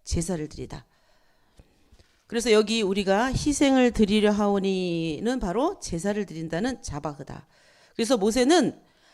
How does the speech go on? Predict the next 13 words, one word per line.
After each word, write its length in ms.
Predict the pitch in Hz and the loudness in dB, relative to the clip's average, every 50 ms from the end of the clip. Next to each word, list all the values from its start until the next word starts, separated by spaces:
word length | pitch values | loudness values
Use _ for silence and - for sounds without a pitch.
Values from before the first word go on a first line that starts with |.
| _ _ - | _ _ -4
하나님께 540 | 285 294 339 330 302 302 294 - 285 277 | 0 4 4 4 4 2 2 -2 -4 -4
제사를 580 | - - - 220 247 262 277 285 285 262 277 262 | -4 -2 0 0 0 2 2 0 2 2 -2 -4
드리기 280 | 214 254 226 240 196 226 | -4 -4 -6 -4 -2 -2
위해서 200 | 226 220 - 240 | -2 0 0 0
애굽을 460 | 185 190 185 214 202 214 240 233 240 | 0 0 -2 -2 -2 -2 -2 -2 -2
떠나야 360 | 254 269 269 262 247 233 233 226 | -4 -2 0 0 0 0 0 -2
함을 240 | 202 214 233 247 247 | -2 -4 -6 -6 -8
선포했습니다. 880 | - - 285 269 277 - 226 208 175 - - - 139 147 - 170 156 _ _ _ _ _ _ _ _ _ _ | -10 -10 -8 -8 -8 -8 -8 -8 -8 -12 -14 -16 -18 -18 -18 -20 -20 _ _ _ _ _ _ _ _ _ _
그러니까 360 | 254 - 277 277 262 233 - - - _ _ _ _ _ _ _ | -6 -2 0 0 0 -2 -4 -8 -20 _ _ _ _ _ _ _
이스라엘 360 | 214 220 - 302 285 285 285 | -6 -2 0 2 2 2 2
백성들이 1000 | 277 202 190 - - 269 262 262 254 214 233 233 214 254 277 285 302 302 320 320 _ _ _ _ _ _ _ | 2 -2 -4 -4 -6 -4 -4 -4 -4 -6 -6 -6 -6 -4 -4 -4 -6 -6 -8 -12 _ _ _ _ _ _ _
하여튼 380 | - 302 311 - 370 311 247 - - | -6 -4 2 4 4 4 2 0 2
애굽에서 840 | - 208 247 247 320 285 294 277 269 277 277 285 294 294 311 - | 2 2 4 4 2 2 2 2 2 2 2 0 0 0 -4 -10